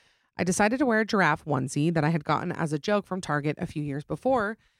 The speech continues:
because I didn't want to be the lame teacher who didn't dress up. On the morning of Halloween, I was walking down the hall in my giraffe onesie. Side note, I'm six one, so I was a noticeable giraffe, and was surprised to see none of my teacher friends were dressed up.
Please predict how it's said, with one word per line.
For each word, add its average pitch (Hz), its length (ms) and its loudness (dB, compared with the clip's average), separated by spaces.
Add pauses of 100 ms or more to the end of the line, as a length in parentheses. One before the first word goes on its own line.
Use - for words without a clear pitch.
(200)
because 202 260 2
I 190 120 4
didn't 185 260 2
want 160 340 -2
to 165 80 -4
be 160 80 4
the 151 120 2
lame 147 280 2
teacher 208 400 0
who 185 100 4
didn't 143 280 -2
dress 139 260 -4
up. - 140 -6 (520)
On 202 100 0
the 190 60 2
morning 226 220 2
of 294 60 0
Halloween, 196 420 2
I 151 80 2
was 143 100 -2
walking 151 240 0
down 180 140 2
the 185 60 0
hall 151 180 2
in 151 60 2
my 143 120 0
giraffe 143 360 -4
onesie. 139 440 -4
Side 185 280 2
note, 143 260 2
I'm 214 160 0
six - 320 -6
one, 92 240 -2
so 175 140 2
I 175 40 6
was 175 120 4
a 180 40 6
noticeable 175 640 4
giraffe, 139 560 -4 (680)
and 202 120 4
was 185 120 4
surprised 233 380 2
to 214 60 2
see 175 200 2
none 170 260 2
of 254 100 0
my 247 140 0
teacher 156 320 -2
friends 147 240 0
were 170 100 0
dressed 190 240 0
up. - 240 0